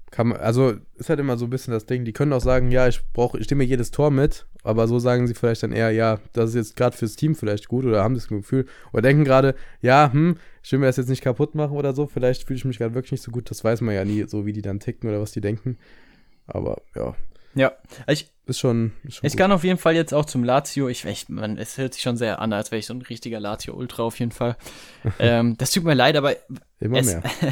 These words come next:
Speaker 2: <laughs> es macht halt auch, es macht wirklich Spaß. Also ich mein,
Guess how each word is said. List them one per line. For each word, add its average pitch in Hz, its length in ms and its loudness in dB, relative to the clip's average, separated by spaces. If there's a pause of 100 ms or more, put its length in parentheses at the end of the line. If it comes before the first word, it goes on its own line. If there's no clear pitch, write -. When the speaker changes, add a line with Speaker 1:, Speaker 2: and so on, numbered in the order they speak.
Speaker 2:
<laughs> - 420 -12
es 131 180 0
macht 170 180 4
halt 156 140 4
auch, 160 200 4 (260)
es 139 140 2
macht 214 200 2
wirklich 220 260 0
Spaß. 151 360 2
Also 147 180 -2
ich 139 180 -4
mein, 190 240 4